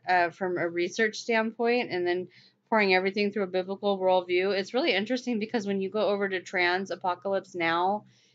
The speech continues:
his channel, I really like his channel. He will delve into the meaty Masonic Kabbalah underpinning, underpinnings of the religion of, like, Inanna worship, Ishtar worship, or these various,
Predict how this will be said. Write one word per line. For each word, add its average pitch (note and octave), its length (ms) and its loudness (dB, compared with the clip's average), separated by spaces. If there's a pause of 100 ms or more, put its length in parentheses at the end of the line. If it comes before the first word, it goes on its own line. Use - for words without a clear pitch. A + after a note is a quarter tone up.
(120)
his F#3+ 280 -2
channel, A3 440 2
I F#3 120 2
really G3+ 300 2
like E3+ 240 2
his G#3+ 180 -6
channel. A3 340 -2
He G#3+ 140 -4
will A3+ 180 0
delve F#3+ 420 4
into G3 680 -4
the F3+ 200 -4
meaty G3+ 640 -2 (340)
Masonic F#3+ 840 2 (500)
Kabbalah F#3+ 720 6
underpinning, G#3 1080 -2
underpinnings G#3 720 -4 (420)
of F3+ 340 6 (120)
the F3+ 220 4
religion F3+ 640 2
of, E3+ 160 0
like, E3 240 0
Inanna F3+ 540 2
worship, F#3+ 560 -2
Ishtar F#3 480 0
worship, F#3+ 500 -2
or E3+ 280 2
these F3 240 -6
various, F3+ 800 4